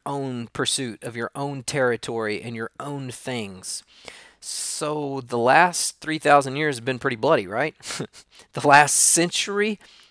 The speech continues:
has been the bloodiest ever because we're still operating so often out of the norm, which is a natural reflex of a fight or flight mechanism in our brain, replicated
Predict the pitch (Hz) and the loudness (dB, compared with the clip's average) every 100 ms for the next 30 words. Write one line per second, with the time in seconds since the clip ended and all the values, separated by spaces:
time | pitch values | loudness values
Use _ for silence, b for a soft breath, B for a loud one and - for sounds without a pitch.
0 | B B - 135 123 156 139 110 123 139 | B B -10 -8 0 0 0 0 4 6
1 | 147 127 - - 131 117 95 82 - - | 6 2 0 2 2 2 -6 -12 -18 -12
2 | 131 - 156 123 - B B B B 139 | -6 2 2 2 -8 B B B B -8
3 | 156 147 - 196 202 175 143 156 - 120 | -2 2 2 4 2 4 6 6 6 -2
4 | 113 113 110 113 - 151 139 127 151 - | 0 0 -2 -4 -2 -2 0 2 2 0
5 | 110 98 101 - 127 131 113 117 110 107 | -8 -8 -8 0 2 2 -2 -8 -6 -6
6 | 110 143 185 226 _ B B - 131 143 | -4 -4 -4 -10 _ B B -12 -8 -4
7 | 143 123 113 113 120 165 - 175 175 170 | -2 -2 -4 0 2 2 -2 -4 -2 -2
8 | 151 131 147 - 143 143 - - - - | -4 -6 -8 -2 0 0 -2 -2 -2 -2
9 | 127 113 110 - 127 151 135 - 131 131 | -4 -4 -6 2 2 2 -4 -6 0 0
10 | 131 117 120 113 110 110 107 104 101 110 | 0 -6 -4 -6 -4 -6 -4 -4 -4 -2
11 | 117 104 107 B B 107 117 131 - 185 | -2 -4 -8 B B -10 2 2 4 -2
12 | - 175 147 139 135 | 2 2 4 2 0